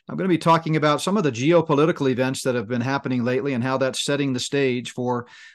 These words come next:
uh, the return of the Lord. Wednesday will be our regular world events update with Randy.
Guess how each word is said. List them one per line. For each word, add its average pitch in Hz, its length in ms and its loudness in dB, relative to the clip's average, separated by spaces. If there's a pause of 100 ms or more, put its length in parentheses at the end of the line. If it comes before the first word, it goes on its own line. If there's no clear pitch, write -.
uh, 120 160 -4
the 120 100 -4
return 127 380 -4
of 151 60 2
the 143 80 2
Lord. 143 420 2 (260)
Wednesday 160 500 2
will 160 140 4
be 143 140 2
our 139 160 4
regular 143 400 2
world 147 260 4
events 147 280 2
update 156 420 0
with 131 180 -4
Randy. 156 600 2